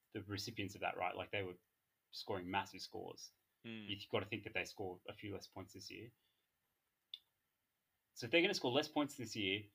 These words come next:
Speaker 1: but also there's four guys in that team that have to share the attacking stats, right?
Speaker 2: Yeah.
Speaker 1: We've got Grant, uh, and maybe even five with, um, with Smith there as well, with Brandon Smith. So we've got Grant, Smith, Munster, Hughes,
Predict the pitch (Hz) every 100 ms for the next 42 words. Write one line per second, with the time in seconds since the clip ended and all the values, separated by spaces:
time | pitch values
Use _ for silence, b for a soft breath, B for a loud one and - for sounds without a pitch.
0 | _ _ - - 143 139 131 - 120 -
1 | - 160 165 135 139 131 113 95 - 107
2 | 98 101 107 107 - 107 101 101 101 98
3 | 101 95 - 98 113 175 _ _ _ _
4 | _ _ 113 95 - - 110 - - 139
5 | 160 160 - - 113 117 113 127 110 95
6 | 90 107 110 92 - 95 - 92 90 98
7 | - _ _ _ _ _ _ - 98 -
8 | 113 107 92 90 107 95 92 95 95 95
9 | - 101 98 110 113 113 127 139 131 -
10 | 113 107 101 _ _ _ _ - 110 101
11 | 110 98 95 _ - 110 101 95 -